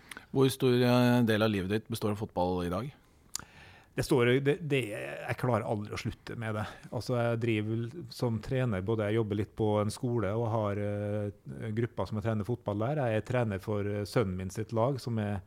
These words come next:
Speaker 2: niåringer. Jeg spiller All Boys-fotball, så det blir en del, eh, økter i løpet av ei uke. Og så, eh, og så ser jeg alt av mitt favorittlag, som er Tottenham. Det ser jeg
Speaker 1: Mhm.
Speaker 2: absolutt alle kamper.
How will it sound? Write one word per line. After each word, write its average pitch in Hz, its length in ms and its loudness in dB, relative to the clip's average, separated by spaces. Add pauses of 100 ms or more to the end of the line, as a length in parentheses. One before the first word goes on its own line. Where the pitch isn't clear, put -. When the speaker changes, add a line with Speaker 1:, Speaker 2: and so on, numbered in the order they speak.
(400)
Speaker 2:
niåringer. 117 600 2 (680)
Jeg 123 80 -2
spiller 113 400 4
All 113 160 2
Boys-fotball, 120 480 0
så - 160 -6
det 131 160 2
blir 117 320 2
en 147 80 4
del, 113 400 4
eh, 113 640 4 (160)
økter 95 460 -4
i 104 100 0
løpet 107 320 0
av 101 80 -2
ei 110 160 2
uke. 170 300 2 (580)
Og 147 160 0
så, 143 240 0 (240)
eh, 131 240 4
og - 160 -6
så 151 80 -4
ser - 720 -2
jeg - 100 -14 (160)
alt 135 480 0
av 113 320 4
mitt - 320 -4
favorittlag, 127 580 2
som 123 220 0
er - 80 -2
Tottenham. 143 480 2 (400)
Det 127 160 0
ser 113 160 4
jeg 98 160 4
Speaker 1:
Mhm. 185 160 -2
Speaker 2:
absolutt 95 400 -2
alle 104 160 0
kamper. 123 380 0